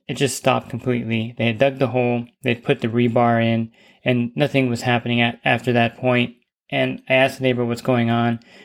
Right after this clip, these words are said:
he said, "Oh, my neighbor is fighting with them 'cause she doesn't like the location of the pool and she wants them to move it." And at that point, the builder was unwilling to move it without, of course, her paying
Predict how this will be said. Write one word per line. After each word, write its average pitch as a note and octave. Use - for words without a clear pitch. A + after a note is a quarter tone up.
he C3
said, C3
"Oh, F3+
my D3+
neighbor D#3+
is C3
fighting E3
with C3
them B2+
'cause A#2+
she D3+
doesn't D3
like C3+
the B2+
location B2+
of A#2
the A2+
pool C#3
and C3
she C3
wants B2+
them B2+
to A#2
move B2
it." A#2
And D3
at C3
that C3
point, C3
the A#2+
builder B2
was A#2
unwilling C#3+
to A#2+
move B2+
it C3
without, B2
of B2
course, B2
her B2+
paying B2